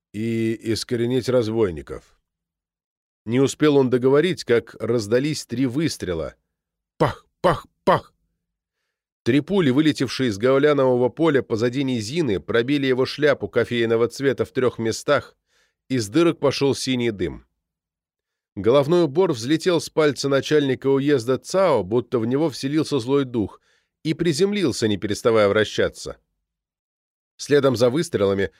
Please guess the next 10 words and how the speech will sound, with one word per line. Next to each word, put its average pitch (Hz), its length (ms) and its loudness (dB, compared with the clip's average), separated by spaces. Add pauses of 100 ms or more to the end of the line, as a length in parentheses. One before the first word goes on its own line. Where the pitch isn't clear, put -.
(220)
в - 60 -20
толпе 135 300 2
раздался 139 540 2
свист, 165 440 -4
и 123 60 0
кто-то 151 260 0
громко 143 380 0
крикнул: - 500 -6 (280)
«Это 151 180 -2
Пестрашей! 202 840 -2